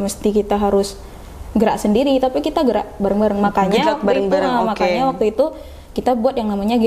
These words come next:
Speaker 1: L D R, Gelar Literasi De-, eh, Digital Riau, yang mengundang semua komunitas-komunitas. Ada banyak, cukup banyak komunitas yang ada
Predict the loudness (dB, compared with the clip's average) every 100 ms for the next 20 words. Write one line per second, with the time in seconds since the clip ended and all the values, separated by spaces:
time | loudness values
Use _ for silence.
0 | 2 2 2 2 0 0 2 2 0 -2
1 | -4 -4 0 0 0 -2 -2 0 2 2
2 | 2 2 2 4 4 4 2 0 0 0
3 | 2 2 0 2 0 0 0 0 0 -2
4 | -2 -4 -4 0 0 -2 -12 -20 -20 -10
5 | -2 2 2 2 0 0 -2 0 2 2
6 | 0 -2 0 0 0 0 0